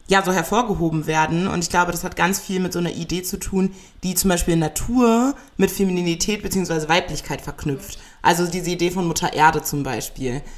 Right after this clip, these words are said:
Das heißt quasi, wer und was ist beschützenswert? Wir wollen die Erde beschützen. Was ist auch beschützenswert? Weiße Frauen.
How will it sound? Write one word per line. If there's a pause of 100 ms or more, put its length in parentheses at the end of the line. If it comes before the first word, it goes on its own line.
(140)
Das
heißt
quasi, (180)
wer
und
was
ist
beschützenswert?
Wir
wollen
die
Erde
beschützen. (260)
Was
ist
auch
beschützenswert?
Weiße
Frauen.